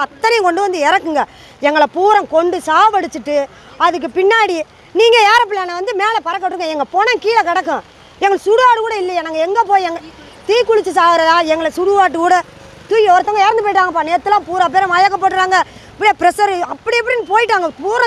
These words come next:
தூக்கிட்டு தூக்கிட்டு ஓடுறாங்க. ஒரு சூழ்நிலை, தவறான சூழ்நிலை நடந்துருச்சு. மா-, ஒருத்தர் இறந்து போயிட்டாங்க, எங்கன போய் நாங்க சுடுகாடு போய் பிதைப்போம்? ஏர்போர்ட்டுக்கு கொண்டு வந்துடட்டுமா? ஏப்பா, ஏர்போர்ட்ல எவ்வளோ இடம் கிடக்கு,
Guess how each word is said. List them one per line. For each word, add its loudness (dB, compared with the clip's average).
தூக்கிட்டு 0
தூக்கிட்டு 2
ஓடுறாங்க. 0
ஒரு 2
சூழ்நிலை, 2
தவறான 0
சூழ்நிலை 0
நடந்துருச்சு. -4
மா-, 2
ஒருத்தர் 2
இறந்து 2
போயிட்டாங்க, 0
எங்கன 0
போய் 2
நாங்க -4
சுடுகாடு 0
போய் -2
பிதைப்போம்? -2
ஏர்போர்ட்டுக்கு 0
கொண்டு -2
வந்துடட்டுமா? 0
ஏப்பா, 2
ஏர்போர்ட்ல 0
எவ்வளோ 2
இடம் 0
கிடக்கு, -4